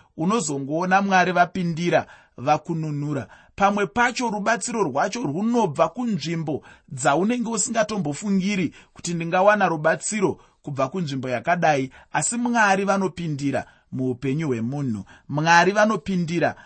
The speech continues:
muupenyu hwako. Mwari vanogona kukuitira zvakanaka. Asi chinongodiwa bedzi ndechekuti iwe usaore mwoyo. Iwe ugare uchiziva kuti Mwari ndiMwari vako.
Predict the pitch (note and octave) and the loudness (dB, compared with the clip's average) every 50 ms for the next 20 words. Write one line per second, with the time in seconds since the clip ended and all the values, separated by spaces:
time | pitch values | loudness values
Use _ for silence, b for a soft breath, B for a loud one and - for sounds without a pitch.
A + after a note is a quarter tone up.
0 | B B - C3+ C#3+ C#3+ C3+ C3 B2 - C#3 C3+ C#3 D3 C#3+ C3 B2 A#2+ B2+ C3+ | B B -10 -8 -4 -4 -4 -4 -4 -4 -4 -4 -2 -2 -2 -2 -2 -2 -2 -2
1 | C3 - F3 D#3+ D#3 b b b b - - D#3+ F3 F#3 F#3+ F#3+ F#3 F#3+ G3+ G#3+ | -4 -4 -6 -6 -6 b b b b -6 -4 -2 2 4 6 6 8 6 6 6
2 | A3+ A#3+ A#3+ A3 E3+ C#3 B2 D3 C#3+ C#3+ C3+ B2 G2+ - b b b _ - - | 6 4 4 2 -2 -2 -2 0 0 0 0 -4 -6 -8 b b b _ -10 -10
3 | D3 - - F#3 F3+ D3+ F3 F3+ D#3 C#3 A#2 G#2 G#2 - - B2 C3 C#3 C#3 C#3+ | -8 -6 -4 -4 -4 -2 0 0 0 0 -2 -4 -8 -6 -6 -4 0 0 0 0
4 | - - G2 B B B B B B - D3+ D#3 - - G3 - A3+ G3+ G#3 G#3 | 0 -4 -14 B B B B B B -2 -2 0 -2 -4 -4 -4 -4 -4 -2 -2
5 | G3 G3 F3 F#3+ G3+ G3 F3+ E3 D#3 E3 E3 D#3+ C#3+ B2+ B2+ B2+ G#2 b b b | -2 -4 -4 0 2 2 2 2 2 0 -2 -2 -2 -4 -6 -8 -8 b b b
6 | b b - A2+ C#3+ C#3+ - F3+ D#3 - E3 D#3 - E3 - - - E3+ D#3+ D3+ | b b -6 -6 -4 -2 -2 -2 -2 -4 -8 -12 -12 -14 -12 -10 -6 -2 0 0
7 | D3 E3 E3+ E3 - b b b _ - F3 E3 - - - F3 F3 E3+ D#3+ D#3 | 0 0 -2 -4 -6 b b b _ -6 -6 -4 -2 0 0 2 2 2 0 0
8 | D3+ D3 C#3+ C#3+ C#3 C#3 C#3+ C#3+ C#3 C3+ C3 A#2 F#2+ b b b b b b - | 0 -2 -4 -4 -4 -2 -2 0 0 0 0 -2 -4 b b b b b b -6
9 | F3 E3 D#3+ D#3+ D#3 D#3 E3+ F3+ F#3 F3+ F#3 B B B B - A3+ F3+ D3 D#3+ | -4 -2 0 2 4 4 6 4 4 2 0 B B B B -4 -4 0 2 4
10 | D#3 F#3+ A3+ A3 G3 F3+ D#3 - - G3+ E3+ C3 G#2+ A2+ C3 D3+ E3 E3+ F3 F3+ | 4 6 6 4 4 2 2 -2 -4 -2 0 2 2 2 0 0 0 2 2 2
11 | F3 B B B B _ - F3 - - E3+ D#3 D3 C#3+ C#3 C#3+ D#3+ F3+ E3 C3 | 0 B B B B _ -10 -8 -4 -4 -4 0 0 0 2 2 0 -2 -2 -4
12 | C#3 D3+ E3 D#3+ D#3 D3 D3+ D3 C#3+ C#3+ C#3 C#3 - D3 C#3 B | -4 -2 0 0 0 0 0 0 2 2 2 2 0 -4 -8 B